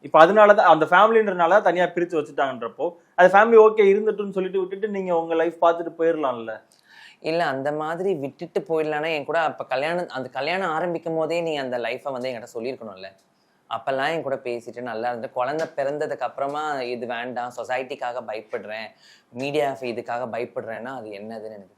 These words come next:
Speaker 1: So,
Speaker 2: தெரியல.
Speaker 1: கல்யாணத்துக்கு அப்புறம் இருந்த ஒரு
Speaker 2: ஆ,
Speaker 1: ரிலேஷன்ஷிப்
Speaker 2: இருந்த
Speaker 1: தான் ரொம்ப இதா
Speaker 2: ரிலேஷன்ஷிப்,
Speaker 1: இருக்கு.
Speaker 2: ஆ, அதுதான் ரொம்ப வருத்தம். கல்யாணத்துக்கு அப்புறமும் நல்லா தானங்க இருந்தாரு, குழந்தை பிறக்க போதுனதுக்கு அப்புறம் தாங்க வருத்தமா இருக்கு.
Speaker 1: So, கடைசி நீங்க ரெண்டு பேரும் எப்போ ஒண்ணா வெளியே போனது, மீட் பண்ணது இருக்கும்?
Speaker 2: லாஸ்டா ஒண்ணுன்னா, பாண்டிச்சேரி போயிட்டு வந்தோம், அதுக்கப்புறமா ரெசார்ட்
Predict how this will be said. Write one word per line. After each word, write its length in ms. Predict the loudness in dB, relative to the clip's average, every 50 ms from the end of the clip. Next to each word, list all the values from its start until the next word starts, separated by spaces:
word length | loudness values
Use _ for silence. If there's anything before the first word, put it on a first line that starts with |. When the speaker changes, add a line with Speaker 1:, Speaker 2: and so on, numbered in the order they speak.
| _
Speaker 1:
So, 120 | -8 -6 0
Speaker 2:
தெரியல. 40 | 2
Speaker 1:
கல்யாணத்துக்கு 540 | 4 6 8 8 8 8 4 4 6 6
அப்புறம் 300 | 6 8 10 12 12 12
இருந்த 200 | 12 12 12 8
ஒரு 140 | 8 8 8
Speaker 2:
ஆ, 40 | 8
Speaker 1:
ரிலேஷன்ஷிப் 240 | 8 8 6 6 6
Speaker 2:
இருந்த 320 | 6 6 6 6 8 10
Speaker 1:
தான் 120 | 10 10 10
ரொம்ப 240 | 8 6 6 4
இதா 40 | 2
Speaker 2:
ரிலேஷன்ஷிப், 120 | 4 4 2
Speaker 1:
இருக்கு. 240 | 2 0 -4 -6
Speaker 2:
ஆ, 160 | -6 -6 -6 -6
அதுதான் 340 | -6 -6 -6 -8 -8 -8
ரொம்ப 240 | -8 -8 -8 -10 -8
வருத்தம். 320 | -8 -8 -8 -10 -12 -12 -10
கல்யாணத்துக்கு 480 | -6 -4 -4 -4 -4 -6 -6 -6 -4
அப்புறமும் 220 | -2 0 0 0 0
நல்லா 180 | 0 0 0
தானங்க 340 | 0 -2 -2 -4 -4 -6 -6
இருந்தாரு, 360 | -6 -8 -10 -10 -10 -12 -6
குழந்தை 360 | _ -2 -2 0 -2 -2 -4
பிறக்க 260 | -2 -2 -2 -2 -2 -4
போதுனதுக்கு 400 | -4 -4 -4 -4 -6 -8 -10 -10
அப்புறம் 240 | -10 -12 -14 -16
தாங்க 180 | -18 -16 -16 -16
வருத்தமா 320 | -14 -14 -16 -16 -18 -20
இருக்கு. 200 | -20 -20 -20 -12
Speaker 1:
So, 120 | _ 0 2
கடைசி 340 | 4 6 6 6 6 4 2
நீங்க 220 | 2 2 2 0
ரெண்டு 180 | 0 0 2 0
பேரும் 160 | 0 0 0
எப்போ 80 | -2
ஒண்ணா 220 | -2 -2 -2 -2 -2
வெளியே 220 | -2 -2 -4 -4
போனது, 460 | -4 -4 -6 -6 -6 -6 -6 -6 -6
மீட் 220 | -6 -8 -10 -12 -12
பண்ணது 300 | -12 -12 -12 -12 -12 -14
இருக்கும்? 260 | -14 -12 -10 -8 -8
Speaker 2:
லாஸ்டா 500 | -8 -10 -10 -14 -16 -16 _ -10 -8 -6 -6 -6 -6 -6 -6 -8 -8 -8 -10 -10 -10 -8
ஒண்ணுன்னா, 680 | -8 -8 -8 -10 -10 -12 -12 -12 -12 -12 -12 -12 -12 -12 -12 -12 -12 -14 -14 _
பாண்டிச்சேரி 480 | -12 -10 -8 -8 -10 -10 -8 -8 -8 -8
போயிட்டு 280 | -8 -10 -12 -12 -14
வந்தோம், 280 | -16 -14 -14 -14 -12 -10
அதுக்கப்புறமா 320 | -10 -12 -12 -12 -12 -12
ரெசார்ட் 420 | -12 -12 -14 -12 -10 -10 -10 -10